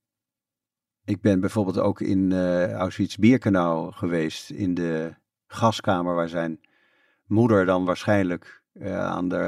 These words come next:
einde is gekomen. En dat was, was best, eh, louterend.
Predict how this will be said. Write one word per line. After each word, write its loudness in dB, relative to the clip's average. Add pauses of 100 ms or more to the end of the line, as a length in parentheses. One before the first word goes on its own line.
einde -2
is -4
gekomen. -4 (680)
En -4
dat 2
was, -8
was -4
best, 0
eh, -6
louterend. -2